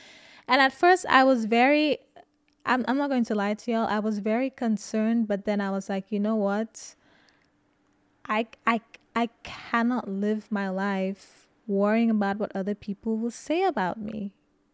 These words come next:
I, I cannot do it." And when I say what I have to say, the surprise I have for y'all, when I say what I have to say in, like, the next two weeks, yo, yo, y'all,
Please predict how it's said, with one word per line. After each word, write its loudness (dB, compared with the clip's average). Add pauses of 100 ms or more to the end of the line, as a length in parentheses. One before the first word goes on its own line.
(460)
I, 0 (180)
I -4
cannot -2
do 2
it." -4 (1800)
And 4
when 6
I 6
say 4
what 6
I 6
have 0
to -6
say, -2 (220)
the 4
surprise 0
I 2
have -2
for -4
y'all, 2
when 2
I 0
say -2
what 0
I 0
have -4
to -8
say 0
in, -4
like, -4 (300)
the -2
next -4
two -6
weeks, -6 (720)
yo, -4
yo, -6
y'all, -4